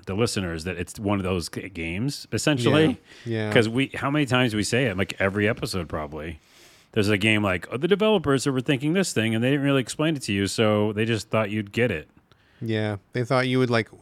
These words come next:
Speaker 2: would wanna be in this game enough to really put in the hard work to figure out how this game works. And, um,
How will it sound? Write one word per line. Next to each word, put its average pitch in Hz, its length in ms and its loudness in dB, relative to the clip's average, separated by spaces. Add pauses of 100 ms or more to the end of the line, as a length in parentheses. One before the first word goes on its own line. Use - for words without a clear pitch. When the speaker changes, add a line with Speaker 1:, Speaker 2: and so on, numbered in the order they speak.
(480)
Speaker 2:
would 135 200 6
wanna 170 340 8
be 156 180 2
in 151 200 2
this 156 180 2
game 151 240 0
enough 139 460 2
to 123 120 -4
really 123 220 0
put 131 220 -2
in 131 220 0
the 113 100 -2
hard 117 300 0
work 117 220 0
to - 80 -16
figure 113 320 -2
out 107 160 -2
how 110 140 -4
this 104 180 -6
game 104 280 -6
works. 98 300 -6
And, 107 200 -6
um, 101 300 -8